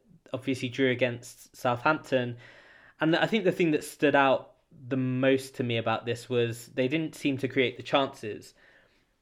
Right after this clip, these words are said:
And that makes Hazard, who is at eleven point one,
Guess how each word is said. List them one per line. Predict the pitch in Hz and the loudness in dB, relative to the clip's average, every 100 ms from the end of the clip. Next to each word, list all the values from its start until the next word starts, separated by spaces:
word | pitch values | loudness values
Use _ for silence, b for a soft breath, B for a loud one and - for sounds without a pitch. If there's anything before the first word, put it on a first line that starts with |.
| _ _ _ _ _ | _ _ _ _ _
And | 131 131 131 127 143 | -4 -2 -4 -6 -4
that | 143 151 147 | 2 2 2
makes | 139 131 | -2 -4
Hazard, | - 147 135 131 120 117 117 - _ _ - | -2 0 2 2 0 -2 -6 -18 _ _ -6
who | |
is | 127 120 | -2 0
at | 123 | 0
eleven | 127 120 | 0 -2
point | 123 127 | -2 -2
one, | 131 127 120 | 0 -2 -4